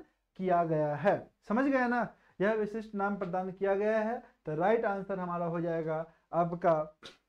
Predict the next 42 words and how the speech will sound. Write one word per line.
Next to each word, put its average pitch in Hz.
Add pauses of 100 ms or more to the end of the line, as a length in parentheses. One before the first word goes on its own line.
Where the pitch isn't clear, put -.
(160)
राइट 190
आंसर 196
हो 180
जाएगा 175 (340)
कवक 180
के 202 (360)
उपस्थिति 165
के 156
कारण। 127 (120)
समझ 214
गए 220
ना, 196 (380)
तो 180
राइट 202
आंसर 208
क्या 208
हो 202
जाएगा, 196
सॉरी, 190
शैवाल, 185
शैवाल 202
का 247
बहुतायत 196
मात्रा 185
में 269
पाए 175
जाने 147
के 143
कारण। 117 (380)
तो 208
ये 240
ट्राइकोडेस्मियस 233
एरीथ्रियम 202
नाम 170
याद 165
रखिएगा, 220 (320)
है 220
ना, 247 (200)
ऑप्शन 240
में 240
आएगा 185
तो -